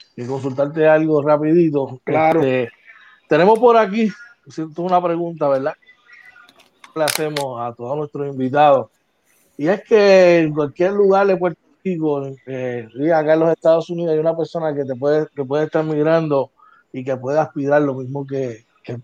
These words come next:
Speaker 1: que tú has aspirado y lo que has vivido, ¿verdad? En tu carrera, tanto
Speaker 2: Claro.
Speaker 1: como juga-, como jugador, como estudiante, como estudiante, ju-, estudiante atleta, como jugador, gerente general. Y,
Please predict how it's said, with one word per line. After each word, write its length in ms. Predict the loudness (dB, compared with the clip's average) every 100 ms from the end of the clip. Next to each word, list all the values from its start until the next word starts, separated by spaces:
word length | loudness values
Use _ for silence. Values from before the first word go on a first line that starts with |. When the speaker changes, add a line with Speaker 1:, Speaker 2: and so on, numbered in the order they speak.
| -10
Speaker 1:
que 100 | -4
tú 180 | 2
has 120 | 2 2
aspirado 340 | 2 4 6
y 40 | 6
lo 100 | 2
que 60 |
has 100 | 0
vivido, 420 | 2 4 6 6
¿verdad? 360 | 4 2 2 0
En 60 | -10
tu 140 | -14
carrera, 520 | -6 0 4 4 2 0 _ _ _ -14
tanto 160 | -8 -2
Speaker 2:
Claro. 200 | 0 0
Speaker 1:
como 240 | -2 -2
juga-, 300 | 0 0 0
como 220 | -2 -2
jugador, 420 | 0 2 4 4
como 240 | 2 -2 -4
estudiante, 720 | -8 -6 -2 -2 0 0 0 _ _ _ _ -2
como 140 | 0
estudiante, 520 | 2 2 2 4 4
ju-, 200 | 4 2 0
estudiante 540 | -6 -2 -2 0 2
atleta, 500 | 2 2 2 2 0
como 140 | -2
jugador, 520 | -4 0 2 4 4 2
gerente 360 | 0 -2 -2
general. 580 | -2 0 2 4 4 2 _ _ _ _ _ _ _ _ _ 0
Y, 540 | 4 4 4 4 2